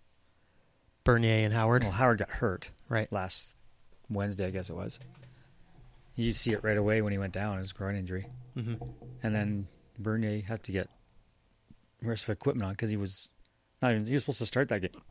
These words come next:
Speaker 2: He never started 'cause he had flu symptoms. So he has to come in 'cause
Speaker 1: He
Speaker 2: Howard got hurt.
Speaker 1: Yeah.
Speaker 2: Doesn't feel good. And actually did pretty good.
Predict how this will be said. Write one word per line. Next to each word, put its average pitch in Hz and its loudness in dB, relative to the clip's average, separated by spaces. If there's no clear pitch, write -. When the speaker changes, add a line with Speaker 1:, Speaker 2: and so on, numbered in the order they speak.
Speaker 2:
He 113 0
never 107 0
started 113 0
'cause - -8
he 120 0
had 107 0
flu 127 6
symptoms. 90 -2
So 123 4
he 110 6
has 127 4
to - -2
come 101 2
in 113 6
'cause - -2
Speaker 1:
He 156 6
Speaker 2:
Howard 113 4
got 101 4
hurt. 127 8
Speaker 1:
Yeah. 120 0
Speaker 2:
Doesn't 113 4
feel 139 10
good. 113 6
And 120 4
actually 156 2
did 120 2
pretty 110 4
good. 98 2